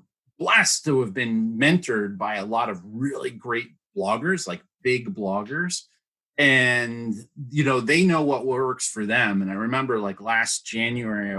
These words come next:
was talking to a big blogger who was giving me some advice, and he, he came down pretty, pretty heavily against, like, the geek side of my blog and really got into my headspace. And I was like, "Oh, if what, you know,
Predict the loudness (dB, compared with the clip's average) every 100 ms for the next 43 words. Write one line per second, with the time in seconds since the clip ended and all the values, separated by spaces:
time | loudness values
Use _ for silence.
0 | -6 -6 -2 -2 -2 -6 -6 -4 -6 -4
1 | -6 -6 -8 -4 -4 -4 -6 -4 -6 -6
2 | -8 -8 -6 -4 -2 -4 -4 -4 -6 -4
3 | -4 -4 -4 -4 -4 -2 0 0 -2 -2
4 | 0 0 0 -2 -2 -4 -4 -8 _ _
5 | _ _ 0 2 4 2 2 0 0 -2
6 | -4 -4 -2 -2 -2 -4 -6 -10 -10 -12
7 | -8 -6 -2 0 0 -2 -4 -6 -8 -4
8 | -2 0 -2 -4 -2 -2 0 -2 -2 -4
9 | -4 -2 -4 -4 -6 -6 -6 -6 -6 -8
10 | _ _ _ _ _ 2 4 2 0 -2
11 | -2 -2 -2 -2